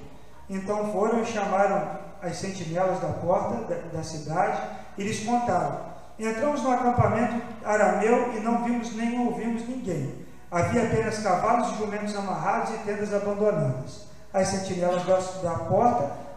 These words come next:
proclamaram a notícia e ela foi anunciada dentro do palácio. Olha que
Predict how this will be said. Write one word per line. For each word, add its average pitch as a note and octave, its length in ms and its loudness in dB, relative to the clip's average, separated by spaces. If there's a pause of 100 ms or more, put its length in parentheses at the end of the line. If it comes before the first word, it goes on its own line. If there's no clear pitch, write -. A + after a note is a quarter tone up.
(140)
proclamaram B3+ 840 8
a A#3 120 4
notícia G#3+ 600 -4 (760)
e F#3+ 100 0
ela G#3 300 4
foi G#3+ 140 0
anunciada G3 640 2
dentro G3+ 400 0
do F#3+ 500 -6 (240)
palácio. D3 720 -2 (880)
Olha G#3 200 4
que G#3+ 140 -4